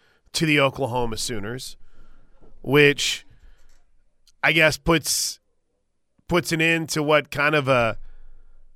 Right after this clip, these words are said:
a two-week, ah, was it even, how long ago did the Sooner Scoop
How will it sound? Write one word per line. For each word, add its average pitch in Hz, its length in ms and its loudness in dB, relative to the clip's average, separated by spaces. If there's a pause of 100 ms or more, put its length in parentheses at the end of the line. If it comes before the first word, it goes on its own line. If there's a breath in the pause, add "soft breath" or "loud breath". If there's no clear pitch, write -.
(960)
a 135 100 0
two-week, 165 880 0 (1200)
ah, - 180 -4
was 131 160 -8
it 127 60 -10
even, 139 220 -10
how - 200 -10
long 185 220 -4
ago 107 220 -10
did 90 220 -12
the 87 260 -12 (800)
Sooner 104 300 -12
Scoop 92 380 -14